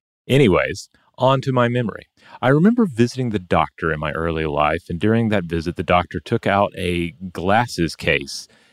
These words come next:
and took out a ballpoint pen, places it against my heel, and clicked it to draw blood, and then pressed an index card against my bloody heel to leave an imprint on several points along the card.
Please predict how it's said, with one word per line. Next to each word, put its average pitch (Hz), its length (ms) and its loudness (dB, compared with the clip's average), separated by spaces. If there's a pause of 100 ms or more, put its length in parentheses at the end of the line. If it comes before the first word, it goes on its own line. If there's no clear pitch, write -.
(140)
and 101 200 0
took - 200 -2
out 107 160 4
a 98 80 2
ballpoint 90 720 -2
pen, 78 400 -6 (220)
places 131 420 2
it 123 60 0
against 104 340 -2
my 90 220 0
heel, 78 560 -4 (280)
and 90 240 -4
clicked - 400 0
it 147 140 -6
to - 80 -4
draw 98 340 2
blood, 80 600 -2
and 95 160 -2
then 120 140 0
pressed - 360 -2
an 98 120 -4
index 127 480 -2
card 87 320 0
against 90 340 -4
my 82 180 0 (140)
bloody 113 400 2
heel 80 600 0
to 101 100 -4
leave 92 320 0
an 90 160 -2
imprint 78 580 -2 (320)
on 104 160 2
several 98 480 2
points 82 540 -4
along 80 400 -2
the 82 80 -2
card. 57 560 -2